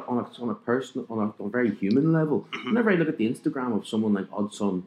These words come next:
Speaker 1: Edouard
Speaker 2: Uh-huh.
Speaker 1: or Moussa Dembele or
Speaker 2: Uh-huh.
Speaker 1: Olivier Ntcham from my club,
Speaker 2: Uh-huh.
Speaker 1: or years ago I remember interviewing in my very bad French, George Santos when he
Speaker 2: Okay.
Speaker 1: was pitched
Speaker 2: Ah,
Speaker 1: at
Speaker 2: yeah, George
Speaker 1: Tranmere.
Speaker 2: Santos. Yeah, yeah, yeah.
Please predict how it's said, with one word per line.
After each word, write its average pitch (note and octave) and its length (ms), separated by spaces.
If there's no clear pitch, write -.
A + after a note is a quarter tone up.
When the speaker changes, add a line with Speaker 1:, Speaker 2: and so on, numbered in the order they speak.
Speaker 1:
Edouard A2 500
Speaker 2:
Uh-huh. G#2+ 220
Speaker 1:
or G2+ 80
Moussa G#2+ 400
Dembele G2+ 800
or F#2+ 80
Speaker 2:
Uh-huh. F#2 100
Speaker 1:
Olivier G2+ 520
Ntcham G2 400
from F#2 140
my F2+ 220
club, G#2+ 320
Speaker 2:
Uh-huh. B2 200
Speaker 1:
or G#2 100
years B2+ 280
ago A#2+ 100
I G#2 40
remember G#2+ 280
interviewing G2 580
in F2 100
my E2+ 120
very F2+ 240
bad F2 260
French, F#2+ 300
George G2+ 260
Santos A2+ 540
when G2+ 100
he D#2+ 80
Speaker 2:
Okay. - 160
Speaker 1:
was B2 180
pitched - 180
Speaker 2:
Ah, A3+ 320
Speaker 1:
at G#3+ 60
Speaker 2:
yeah, G#3 60
George F3 100
Speaker 1:
Tranmere. D3 180
Speaker 2:
Santos. C3+ 180
Yeah, D3 100
yeah, D3+ 320
yeah. C3+ 100